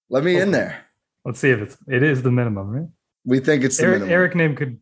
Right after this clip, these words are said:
Speaker 2: he said
Speaker 1: Eh,
Speaker 2: that.
Speaker 1: this is the one. Yeah, we, we're not sure about the other two yet. We assume all three so far are vet min, but we know Shemi is based on the reporting.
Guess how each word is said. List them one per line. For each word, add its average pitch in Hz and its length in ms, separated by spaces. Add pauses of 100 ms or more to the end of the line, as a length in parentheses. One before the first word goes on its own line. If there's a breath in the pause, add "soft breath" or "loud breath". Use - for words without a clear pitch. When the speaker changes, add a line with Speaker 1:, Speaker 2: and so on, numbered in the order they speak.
Speaker 2:
he 135 140
said 120 160
Speaker 1:
Eh, 165 80
Speaker 2:
that. 147 180
Speaker 1:
this 165 220
is 165 80
the 160 100
one. 127 260
Yeah, 117 200
we, 120 180
we're 123 140
not 143 200
sure 156 160
about 135 200
the 135 80
other 120 160
two 120 160
yet. 110 240
We 107 120
assume 139 400
all 120 200
three 127 260
so 147 200
far 165 380 (300 soft breath)
are 131 140
vet 123 260
min, 120 260
but 113 120
we 110 160
know 113 640
Shemi 110 440
is 92 280
based 98 300
on 95 80
the 85 80
reporting. 76 400